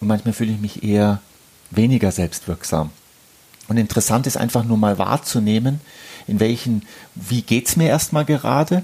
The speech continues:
und wie selbstwirksam wirke ich mich und ist das tatsächlich so? Oder manchmal schraube ich einfach die Aktivität oder bin nicht mehr im fünf zu eins, sondern bin, äh, in dem umgekehrten fünf zu eins, um das jetzt nochmal aufzugreifen von vor-, vorletzter Woche.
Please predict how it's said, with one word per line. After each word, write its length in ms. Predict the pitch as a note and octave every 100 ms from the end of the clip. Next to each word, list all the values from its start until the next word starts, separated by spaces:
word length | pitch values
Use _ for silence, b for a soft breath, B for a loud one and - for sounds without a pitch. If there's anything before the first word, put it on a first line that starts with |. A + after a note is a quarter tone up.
| B B B B -
und 380 | A#2+ A#2 A2
wie 120 | A2+ A2
selbstwirksam 800 | A#2+ A#2 - A2+ A2+ - G2+
wirke 240 | A2+ C3 C#3+
ich 100 | D3
mich 240 | C3+ -
und 240 | A#2 G#2+ -
ist 320 | - C#3 - -
das 280 | D3 - -
tatsächlich 760 | D3 C#3 E3 C#3+ - C#3 -
so? 380 | - C#3 D3 D#3 B B B -
Oder 160 | D3+
manchmal 320 | C#3+ D#3 E3
schraube 320 | D3 A2+ C3+ C3+
ich 140 | -
einfach 200 | B2+ B2+
die 140 | A2+
Aktivität 720 | - - A2 A2+ - C3 D3 A#2+
oder 180 | A#2 - - - - - - - -
bin 240 | B2 C3 B2+
nicht 240 | F3 -
mehr 100 | D3+
im 100 | A#2+
fünf 280 | - D#3+ -
zu 160 | - D3
eins, 380 | A#2+ D3+ D#3+
sondern 260 | C3+ C3 B2
bin, 380 | C3 B2+ B2 A#2+
äh, 220 | B2 A#2
in 200 | B2 A#2+
dem 140 | A#2+
umgekehrten 580 | F#3+ G3 D3+ C3 A#2 G#2
fünf 320 | - A2 G#2+
zu 140 | - B2
eins, 300 | G2+ B2 A#2+
um 80 | A2+
das 120 | A2+
jetzt 160 | A#2
nochmal 220 | C#3 C3+ -
aufzugreifen 760 | F3 - D#3 - B2 D#3 D#3
von 160 | - A#2
vor-, 280 | - C#3+ C3
vorletzter 640 | C3+ D3 E3 D#3 - D#3+
Woche. 260 | E3+ -